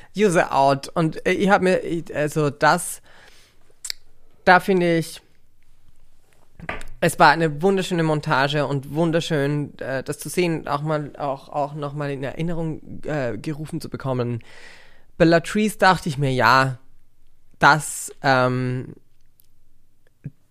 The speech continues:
this amount of positivity and, ähm, positivity towards death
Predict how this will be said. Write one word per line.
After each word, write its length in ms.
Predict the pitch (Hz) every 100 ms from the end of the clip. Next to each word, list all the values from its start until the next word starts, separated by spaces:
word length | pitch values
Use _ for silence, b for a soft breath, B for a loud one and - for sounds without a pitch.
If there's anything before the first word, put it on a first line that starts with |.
| -
this 360 | 196 190 - - -
amount 300 | 151 147 156
of 140 | 151
positivity 960 | 170 151 147 175 180 175 175 165 156 131
and, 400 | 139 139 123 - 139
ähm, 240 | 127 131
positivity 680 | 156 143 143 139 147 139 -
towards 580 | 170 156 147 147 - - _ -
death 480 | 151 185 - -